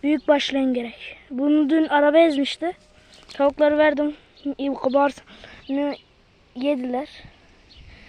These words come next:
Yani şöyle bir çevireyim. Tam göreniz. Aha, kafa.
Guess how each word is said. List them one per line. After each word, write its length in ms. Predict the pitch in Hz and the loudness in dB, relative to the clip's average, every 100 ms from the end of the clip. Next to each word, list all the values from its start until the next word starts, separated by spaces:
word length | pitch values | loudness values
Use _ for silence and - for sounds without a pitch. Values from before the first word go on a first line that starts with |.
| - - - - - - - - - | -20 -20 -20 -20 -20 -20 -20 -18 -8
Yani 460 | 262 269 277 277 262 - - - - - - - - - - - - - | -4 -2 -2 -2 -6 -10 -8 -8 -10 -10 -8 -4 -4 -6 -6 -4 -2 -4
şöyle 220 | 277 269 269 | -4 -4 -4
bir 40 | |
çevireyim. 540 | - 294 285 285 277 - - - - - - - - - | -4 0 2 2 2 -2 -2 0 -2 0 0 0 0 -2
Tam 200 | 269 269 | -2 -4
göreniz. 540 | 254 247 247 277 - - - - - - - - | -2 -2 -2 -6 -12 -20 -16 -6 -4 -4 -6 -8
Aha, 280 | 277 269 254 | -6 -6 -6
kafa. 320 | - 269 - | -6 -6 -6